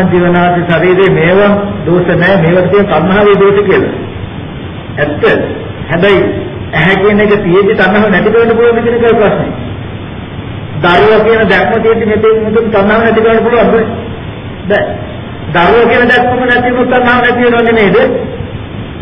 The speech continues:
ඒ වගේ මේක ඇහැ මේ මම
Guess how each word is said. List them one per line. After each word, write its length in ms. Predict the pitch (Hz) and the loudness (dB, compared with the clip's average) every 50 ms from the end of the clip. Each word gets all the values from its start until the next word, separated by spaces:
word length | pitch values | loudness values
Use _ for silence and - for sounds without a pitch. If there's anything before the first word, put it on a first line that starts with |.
| - - - - - - - - - - - - - | -12 -12 -12 -14 -14 -14 -12 -12 -12 -12 -12 -12 -10
ඒ 140 | - 160 175 | -4 0 2
වගේ 300 | 190 196 202 202 202 165 | 2 4 4 4 2 2
මේක 300 | 160 165 175 185 185 190 | 2 2 2 0 2 2
ඇහැ 340 | 202 170 170 170 180 202 196 | 2 2 2 2 2 2 0
මේ 200 | 190 185 185 190 | 0 0 0 0
මම 220 | 180 165 165 180 | 0 -2 -2 0